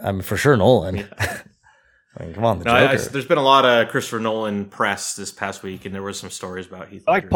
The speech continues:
Speaker 3: Paul Bettany in
Speaker 1: Yeah,
Speaker 3: that,
Speaker 1: it's,
Speaker 3: uh, how he's
Speaker 1: it's kinda
Speaker 3: like the,
Speaker 1: crazy.
Speaker 3: the showman, the one,
Speaker 2: Mm-hmm.
Speaker 3: the only.
Speaker 2: Yeah, he plays, from memory, he plays Chaucer,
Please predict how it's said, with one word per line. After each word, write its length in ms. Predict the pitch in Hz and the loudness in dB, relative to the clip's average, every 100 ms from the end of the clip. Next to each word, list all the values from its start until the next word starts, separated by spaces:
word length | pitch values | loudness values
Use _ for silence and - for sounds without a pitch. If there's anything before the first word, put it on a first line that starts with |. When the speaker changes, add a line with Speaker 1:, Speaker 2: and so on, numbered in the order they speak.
| - | 0
Speaker 3:
Paul 80 | 156 127 | 2 2
Bettany 320 | 170 156 135 | 2 2 -2
in 80 | 104 | 0
Speaker 1:
Yeah, 60 | 127 123 | 0 0
Speaker 3:
that, 40 | |
Speaker 1:
it's, 160 | 131 143 | 0 0
Speaker 3:
uh, 340 | 127 123 117 104 | 2 0 -2 -6
how 160 | 123 131 | -4 -2
he's 140 | 127 | 0
Speaker 1:
it's 60 | 135 | 4
kinda 60 | |
Speaker 3:
like 100 | 175 | 4
the, 220 | 135 113 104 | 6 4 4
Speaker 1:
crazy. 220 | 98 92 _ _ | -2 -8 _ _
Speaker 3:
the 100 | 131 | -8
showman, 540 | - 156 156 156 160 - | 0 2 4 4 0 2
the 100 | 311 | 6
one, 500 | 320 330 311 277 160 - _ - | 8 8 6 4 -2 -6 _ -16
Speaker 2:
Mm-hmm. 120 | 208 | -4
Speaker 3:
the 260 | 302 359 359 | 4 6 8
only. 680 | 339 339 320 311 302 240 - - - - - _ _ _ _ _ | 8 6 4 4 4 4 0 -4 -12 -16 -20 _ _ _ _ _
Speaker 2:
Yeah, 200 | 107 120 | -4 -2
he 60 | 113 | -2
plays, 360 | 135 117 - - _ _ _ _ _ _ _ _ | -2 -2 -6 -16 _ _ _ _ _ _ _ _
from 220 | - 131 139 | -4 0 4
memory, 160 | 147 | 4
he 40 | 120 | 4
plays 240 | 139 117 | 2 0
Chaucer, 640 | - - 127 180 - 90 | -2 0 0 0 -4 -6